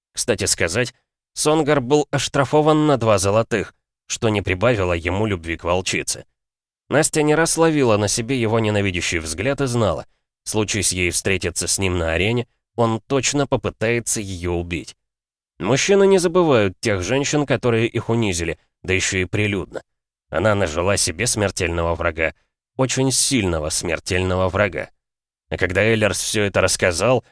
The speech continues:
он посмотрел на девушку тяжёлым, будто чугунным взглядом и сказал, чётко выговаривая слова: «Тебя спасает то, что ты на особом положении. Мне приказано проследить, чтобы тебя никто не тронул. Но вот что я тебе скажу, волчица Наста.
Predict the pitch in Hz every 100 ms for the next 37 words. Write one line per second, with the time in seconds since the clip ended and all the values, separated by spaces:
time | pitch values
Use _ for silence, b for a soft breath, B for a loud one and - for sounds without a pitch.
0 | b _ - 101 135 139 135 165 160 135
1 | 151 156 - 135 - 101 98 147 143 117
2 | 101 - 92 - 107 123 110 104 95 82
3 | 82 107 135 135 - _ _ _ 101 -
4 | 107 156 165 - 156 170 180 156 143 123
5 | 117 110 110 - 110 95 - _ _ _
6 | _ _ _ _ _ _ - - 85 156
7 | 147 127 127 127 - 139 127 - 92 -
8 | 113 92 82 101 95 92 85 87 85 87
9 | 104 - - _ _ _ _ - - 120
10 | 123 127 135 127 127 117 110 - 123 139
11 | 123 - 87 85 - 87 104 95 - 90
12 | 92 92 90 67 - _ _ _ _ _
13 | 104 143 170 - 156 135 131 123 135 131
14 | 156 104 85 - 92 - 85 87 73 -
15 | -